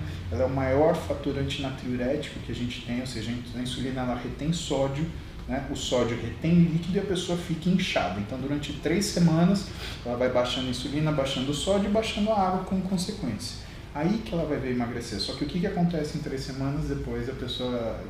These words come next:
que a pessoa faz? "Ah, não tô emagrecendo, essa dieta não tá funcionando, vou parar de fazer a dieta."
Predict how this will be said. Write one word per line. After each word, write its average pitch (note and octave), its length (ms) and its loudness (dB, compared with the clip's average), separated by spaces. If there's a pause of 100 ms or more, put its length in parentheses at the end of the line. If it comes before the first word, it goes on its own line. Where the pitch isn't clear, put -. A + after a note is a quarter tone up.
que - 40 -8
a A2 40 -4
pessoa - 360 -4
faz? - 440 -6 (400)
"Ah, D#3+ 100 -4
não D#3+ 120 0
tô F#3 100 -2
emagrecendo, D#3+ 540 2
essa D3 160 -2
dieta D3+ 260 0
não D3 80 -2
tá C#3+ 80 0
funcionando, D#3 440 -4
vou F3+ 120 0
parar D#3+ 280 4
de - 80 -2
fazer B2+ 200 0
a A#2 140 -2
dieta." A2 280 -4